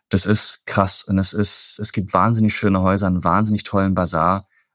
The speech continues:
Auch wieder, äh, es hat so ein bisschen Märchenstadt-Feeling tatsächlich. Ähm, es ist wirklich, du bist wie in einem Grimms Märchen da,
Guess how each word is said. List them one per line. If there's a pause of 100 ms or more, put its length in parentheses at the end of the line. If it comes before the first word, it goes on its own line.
Auch
wieder,
äh,
es
hat
so
ein
bisschen
Märchenstadt-Feeling
tatsächlich.
Ähm, (100)
es
ist
wirklich,
du
bist
wie
in
einem
Grimms
Märchen
da,